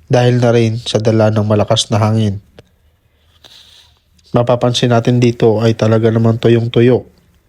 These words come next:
at sunog na sunog ang mga puno ng kahoy.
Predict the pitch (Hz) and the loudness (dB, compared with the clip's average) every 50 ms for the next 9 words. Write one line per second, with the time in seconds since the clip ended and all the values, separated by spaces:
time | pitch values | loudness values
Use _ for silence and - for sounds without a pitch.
0 | _ _ _ _ _ _ _ _ _ _ _ _ - - - - _ _ - 120 | _ _ _ _ _ _ _ _ _ _ _ _ -20 -20 -20 -20 _ _ -4 -4
1 | 117 - - 123 123 120 120 120 117 110 - 127 120 123 120 120 131 123 117 117 | -2 0 0 0 0 0 0 0 0 0 0 0 2 2 0 0 0 0 2 2
2 | 117 113 113 110 110 110 107 - - - - - - - _ _ _ _ _ _ | 2 2 2 2 2 0 -2 -8 -16 -20 -20 -20 -20 -20 _ _ _ _ _ _
3 | _ _ _ _ - 127 127 131 127 123 123 117 110 - 120 120 123 120 127 127 | _ _ _ _ 0 2 2 2 0 0 0 -2 0 0 0 0 2 2 2 2
4 | 135 151 170 | 2 2 0